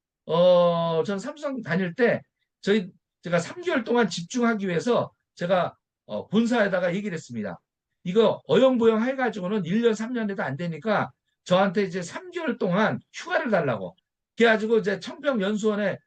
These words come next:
삼 개월 들어가가지고요. 하루, 하루에 열아홉 시간씩 공부했습니다.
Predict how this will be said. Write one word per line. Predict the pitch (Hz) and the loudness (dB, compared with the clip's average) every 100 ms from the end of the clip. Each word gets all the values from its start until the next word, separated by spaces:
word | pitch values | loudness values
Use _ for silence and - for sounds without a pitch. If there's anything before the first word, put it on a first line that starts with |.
| _ - | _ -20
삼 | 285 311 | -18 -6
개월 | 285 220 | 0 0
들어가가지고요. | 156 196 202 180 147 131 196 214 - _ _ _ _ - | 0 -2 0 0 0 -2 -2 -2 -4 _ _ _ _ -10
하루, | 302 311 247 - _ _ _ | -6 2 2 0 _ _ _
하루에 | - 311 302 269 160 | -10 -8 -4 -2 2
열아홉 | 240 262 156 262 285 | 2 2 0 0 -2
시간씩 | 277 262 208 | -4 -4 -4
공부했습니다. | 185 175 139 - 104 87 | -6 -4 -4 -6 -12 -14